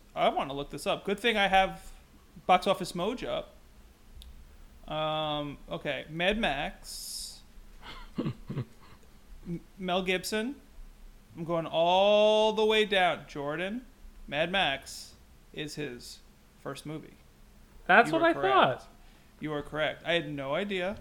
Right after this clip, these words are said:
Speaker 1: I owe you an apology. Do you know what Me-, Mel Gibson's highest grossed,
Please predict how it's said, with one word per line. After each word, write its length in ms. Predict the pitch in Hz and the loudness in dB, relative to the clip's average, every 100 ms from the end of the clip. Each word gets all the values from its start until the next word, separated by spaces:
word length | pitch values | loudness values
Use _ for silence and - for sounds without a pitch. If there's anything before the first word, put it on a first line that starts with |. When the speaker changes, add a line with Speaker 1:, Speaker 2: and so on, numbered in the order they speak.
| - | -4
Speaker 1:
I 180 | 147 131 135 | -4 -4 -6
owe 100 | 151 | -6
you 120 | 151 | -6
an 60 | 165 | -8
apology. 640 | - 208 190 143 123 143 - - - - - - - - - - | -4 -2 -2 -6 -10 -14 -18 -20 -20 -20 -20 -20 -20 -20 -20 -2
Do 80 | 226 | 6
you 40 | |
know 60 | 277 | 8
what 100 | 247 | 8
Me-, 200 | 226 190 | 6 6
Mel 160 | 214 | 6
Gibson's 400 | 202 208 - 202 | 6 2 0 -6
highest 640 | 160 - 180 180 190 190 - | -6 0 4 6 4 0 -4
grossed, 540 | 165 165 - 170 151 | -2 -2 -2 -4 -4